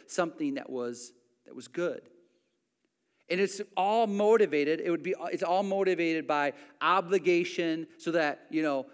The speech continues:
n-, nobody shames me. You know, it's motivated by self-interest, you know, because I want people to get off my back, and so I'm just gonna do something so that they stop bothering me about it. And so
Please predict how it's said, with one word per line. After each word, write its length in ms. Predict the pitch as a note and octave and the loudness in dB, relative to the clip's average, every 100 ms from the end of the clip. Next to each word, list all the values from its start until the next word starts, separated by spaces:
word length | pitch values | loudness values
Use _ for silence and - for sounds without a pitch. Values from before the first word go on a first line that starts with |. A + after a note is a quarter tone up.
| - | -16
n-, 320 | D3 D#3 D#3+ D#3 - | -12 -12 -12 -16 -6
nobody 360 | E3+ F3 F3+ | 0 2 2
shames 520 | F3 - F#3 E3 D#3+ C#3+ | -2 -2 -2 -2 -4 -4
me. 340 | D3 D3+ E3 - - - - | -2 -2 -4 -12 -20 -16 -6
You 120 | F3 | -2
know, 140 | F3 | 0
it's 160 | E3+ - | -2 -2
motivated 560 | F3 G3 F#3 F#3 F3+ | 0 2 4 4 2
by 280 | D3+ D#3 D3 - | 2 0 0 -4
self-interest, 1000 | - G3 F#3 F3+ F#3 F3 F3 E3+ E3+ E3+ | 0 4 4 0 -6 -4 0 0 -2 -4
you 80 | |
know, 180 | E3 E3 | -2 -2
because 300 | D3+ D#3+ D#3 - - | -2 -2 -4 -6 -2
I 140 | D#3 | 0
want 240 | E3+ F3 E3+ | 2 0 -2
people 220 | F3 E3 | -4 -4
to 60 | D#3 | -2
get 200 | D3 E3 | 0 2
off 200 | D#3+ E3 | 0 0
my 140 | E3 | -4
back, 380 | C#3+ D3 D#3 D3+ | 0 0 0 -2
and 80 | C#3 | -6
so 100 | D#3 | -6
I'm 80 | |
just 160 | D3 D3 | -6 -4
gonna 160 | E3+ D3+ | -4 -4
do 260 | A#2+ E3+ | -4 -4
something 400 | D#3+ E3 C#3+ D3+ | -2 -4 -4 -6
so 120 | D3 | -6
that 160 | C#3 C#3 | -6 -4
they 160 | D3 C#3+ - | -2 -4 -8
stop 420 | - - E3 D3+ | -8 -2 -2 -2
bothering 360 | C#3 C#3+ D3 C#3 | 0 0 0 -2
me 140 | C#3 | -4
about 300 | C3+ C3 C3 | -4 -2 -2
it. 80 | C3+ | -4
And 100 | C3 | -6
so 160 | D3 | -8